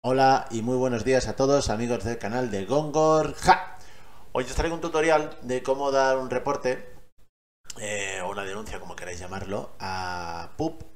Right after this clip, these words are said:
¿vale? Porque es el juego que yo juego, ¿vale? Este tutorial va dedicado solo a pub. En cualquier tipo de plataforma, eso sí que es cierto, ¿vale? Como podéis ver aquí mismo, tenéis el Steam, que es de P C, Xbox, P S cuatro y Stadia. No hay P S cinco todavía ni la nueva Xbox.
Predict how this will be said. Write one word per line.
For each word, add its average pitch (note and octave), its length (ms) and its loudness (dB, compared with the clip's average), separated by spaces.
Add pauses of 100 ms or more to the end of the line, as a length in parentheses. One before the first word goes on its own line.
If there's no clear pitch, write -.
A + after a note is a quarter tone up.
(140)
¿vale? A#2+ 220 -6
Porque - 320 -12
es G2 100 -6
el G#2 80 -4
juego G2 240 -6
que G2+ 80 -8
yo F#2+ 120 -6
juego, D3 480 0 (100)
¿vale? G#2+ 240 -8
Este G#2 160 -6
tutorial G#2+ 380 -2
va G#2+ 100 2
dedicado G#2+ 320 -4
solo A2 160 -2
a F#2 100 -4
pub. F2+ 140 -6 (680)
En A#2+ 140 -4
cualquier A2+ 400 2
tipo D3+ 220 2
de E3+ 60 6
plataforma, - 760 -4
eso A#2 220 -6
sí A2 100 -4
que G#2 80 -10
es G2 100 0
cierto, - 360 -10 (180)
¿vale? B2+ 180 -2
Como G2 220 -6
podéis G2 240 -4
ver G2+ 140 -4
aquí G2 380 -6
mismo, C#3+ 400 -4
tenéis G2+ 380 -4
el F#2+ 240 0
Steam, G#3 400 -2
que - 120 -10
es - 40 -8
de F3 100 -6
P - 120 -6
C, E3+ 420 -2
Xbox, B2 680 -4 (180)
P A2+ 60 -2
S G#2+ 180 -4
cuatro C#3 400 0 (400)
y A2 180 -6
Stadia. - 540 -6
No A2 200 -6
hay A2+ 120 -2
P A2 120 -6
S G#2+ 120 -2
cinco B2 300 -6
todavía C3 340 -2
ni C3 120 -6
la G2 120 -4
nueva G2 260 -4
Xbox. - 500 -12